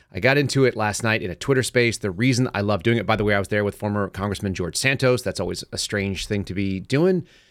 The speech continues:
And we got in it, and as we ended, he gave me, like, <laughs> one minute to close it out. So I just threw my grenade, and my grenade is, "Ladies and gentlemen, if you think that women need to be in the workplace and moms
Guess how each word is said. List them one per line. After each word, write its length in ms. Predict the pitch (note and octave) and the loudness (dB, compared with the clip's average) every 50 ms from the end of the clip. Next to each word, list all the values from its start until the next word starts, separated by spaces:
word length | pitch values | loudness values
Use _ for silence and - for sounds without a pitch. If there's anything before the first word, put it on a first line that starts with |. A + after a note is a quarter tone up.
| _ _ _ _ _ _ _ _ - | _ _ _ _ _ _ _ _ -4
And 140 | - G#2+ A2+ | -2 2 2
we 100 | A#2 G#2+ | 2 4
got 220 | - D#3+ F3 F3 | 4 2 4 4
in 100 | F3 E3+ | 4 4
it, 220 | E3 C#3+ C3 B2+ - | 4 2 2 0 -2
and 160 | C3+ C3+ - - | -2 -4 -2 0
as 180 | F#3 G#3 G3 D#3+ | 2 2 2 2
we 160 | F#3+ F3+ E3 | 2 2 2
ended, 260 | D3+ E3 D3+ C#3 A#2 | 2 2 2 2 2
he 100 | A2+ B2 | 2 2
gave 180 | G#2 B2 C3 B2+ | 2 2 2 4
me, 120 | A#2+ B2+ | 2 2
like, 180 | A2 - - - | 0 -2 -6 -4
<laughs> 0 | |
one 180 | F2+ G2+ D3+ | 0 2 2
minute 240 | C3+ A2+ - E3 - | 4 4 2 2 0
to 80 | - C#3 | 0 -6
close 320 | - - C3+ A#2+ A#2+ G2+ | -2 0 2 2 2 4
it 60 | C3 | 4
out. 160 | C3 A#2+ G#2 - | 2 2 0 0
So 120 | - B2 | 0 0
I 80 | A#2 B2+ | 0 0
just 220 | A2+ F3+ - - | 0 -2 -2 2
threw 140 | F3+ F3+ E3+ | 2 4 4
my 120 | E3+ D#3 | 4 2
grenade, 440 | B2+ A#2 C#3 C3 C3 B2 A#2 A#2 A#2 | 2 0 2 4 4 4 4 2 0
and 100 | G#2 G2+ | -2 -2
my 80 | G#2 G2 | -4 -2
grenade 420 | - - G#2+ A2+ B2+ C#3 D3+ C#3+ | -2 0 2 4 4 4 4 2
is, 380 | A2 A#2 G#2+ G2+ G2+ F#2+ F2 F2 | 2 0 0 0 0 0 -2 -2
"Ladies 380 | G2+ A2 A#2+ C#3 C#3+ C3+ A2+ | 0 2 4 4 4 2 2
and 80 | B2 G#2 | 0 0
gentlemen, 440 | A2 A#2 A2+ A2 G2+ F#2+ E2 - - _ _ _ _ _ _ _ _ _ _ _ _ | 2 2 2 0 -2 -2 -4 -8 -12 _ _ _ _ _ _ _ _ _ _ _ _
if 160 | - A#2+ G#2 F2+ | 0 0 2 2
you 280 | G2+ G#2+ C3+ E3 F#3 | 0 2 4 4 2
think 500 | F3+ - - D#3 C3 G2 - - - - _ _ _ _ - | 2 2 2 2 2 2 -2 -8 -20 -20 _ _ _ _ -2
that 200 | A2 A2+ G#2 G2 | -2 -2 0 2
women 360 | A2 A#2+ B2+ C#3 C#3 C3 A#2+ | 2 2 4 4 4 4 4
need 200 | B2 C3 B2+ - | 2 2 0 -2
to 80 | - G2 | -4 -2
be 160 | A#2+ A#2+ A#2+ | 0 0 0
in 280 | - - B2 A#2 A#2+ A2+ | 0 0 0 2 2 2
the 80 | A2 | 2
workplace 960 | G2+ F2+ G2+ A#2+ A#2+ A2+ - - - G2+ G2 F#2 E2 E2+ E2+ - - - - - - - _ _ _ _ _ _ _ _ - | 0 2 2 0 0 0 -4 -10 -6 -2 -2 -2 -2 -2 -4 -4 -4 -4 -6 -8 -14 -20 _ _ _ _ _ _ _ _ 0
and 300 | B2+ B2+ C3+ D3+ D#3 C#3 | 0 2 2 4 2 2
moms 580 | C3 B2 A2 F#2+ D#2 C#2+ B1+ - - - - | 2 2 0 0 -2 -6 -10 -10 -8 -10 -10